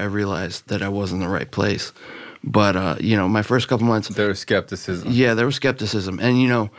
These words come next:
Speaker 1: I met a few people, you know, I met a, a few good people.
Speaker 2: Mm-hmm.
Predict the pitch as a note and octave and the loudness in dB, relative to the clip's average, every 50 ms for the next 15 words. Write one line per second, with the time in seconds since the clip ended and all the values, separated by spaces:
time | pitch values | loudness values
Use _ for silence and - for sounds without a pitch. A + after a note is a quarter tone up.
0 | - - - - - - - _ - B2+ C3+ C#3+ D3+ D3+ C#3+ C3+ - D3+ C#3+ B2 | -20 -20 -20 -20 -20 -20 -20 _ -2 2 4 4 4 4 2 0 2 0 0 2
1 | - C#3 D3+ D3 C#3+ - B2 A#2+ G2+ F#2 F2+ A#2+ A#2+ A#2 A#2 A#2 A#2+ B2+ B2 A#2+ | 2 2 2 2 2 2 2 2 2 2 2 2 2 2 2 2 2 2 2 2
2 | A2 D2+ F#2+ G#2+ - - A#2 A#2+ - B2+ C3+ A#2+ B2+ B2+ A2+ - - C3 B2+ C3 | 0 0 0 -2 -2 -2 -6 -4 0 0 0 2 2 0 0 0 -2 -2 0 2
3 | B2 A#2+ A2+ A2+ A2 A2 G#2 F#2 F#2+ F#2+ F#2 | 2 2 2 0 -2 -4 -6 -6 -4 -6 -6